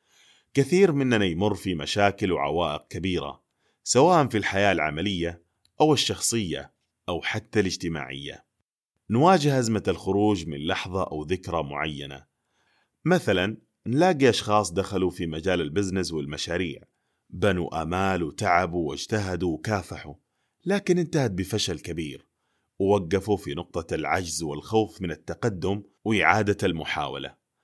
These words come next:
أو البدء بهدف جديد خوفًا من الوقوع في نفس الفشل.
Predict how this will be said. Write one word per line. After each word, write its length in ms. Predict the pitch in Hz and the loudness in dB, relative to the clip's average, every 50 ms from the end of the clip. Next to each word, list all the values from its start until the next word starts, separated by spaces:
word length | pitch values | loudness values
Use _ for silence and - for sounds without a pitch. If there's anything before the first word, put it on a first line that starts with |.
| _ _ _ _ - | _ _ _ _ 10
أو 140 | 208 214 196 | 10 10 10
البدء 380 | 147 104 95 117 117 - - | 8 6 6 4 2 2 -2
بهدف 400 | 95 98 92 92 98 95 90 - | -4 -4 0 0 0 0 0 -2
جديد 480 | - 87 82 87 101 104 104 90 - - | -4 -4 -4 -2 -2 -2 -2 -4 -6 -10
خوفًا 440 | - - 160 160 151 - - 165 156 | -6 -4 -2 -2 -2 -2 0 0 2
من 260 | 151 147 143 139 135 | 2 0 -2 -2 0
الوقوع 600 | 131 127 120 120 117 120 120 135 135 135 131 113 | 0 0 2 0 0 -2 -2 2 2 2 2 2
في 240 | - - 117 104 87 | -2 -4 -4 -2 -2
نفس 260 | 90 - - - 92 | -2 -2 -2 -4 -4
الفشل. 520 | 80 71 - 76 71 - - - - - | -4 -6 -10 -10 -10 -10 -10 -12 -14 -16